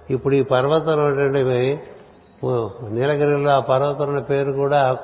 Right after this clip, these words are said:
కొడనాడు అంటారు. కొడనాడు అంటే,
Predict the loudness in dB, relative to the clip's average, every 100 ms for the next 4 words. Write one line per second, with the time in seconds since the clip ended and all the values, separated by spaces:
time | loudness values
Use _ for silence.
0 | -12 -6 0 4 4 4 4 4 4 2
1 | 0 -2 -2 -2 0 0 0 0 0 0
2 | 0 0 0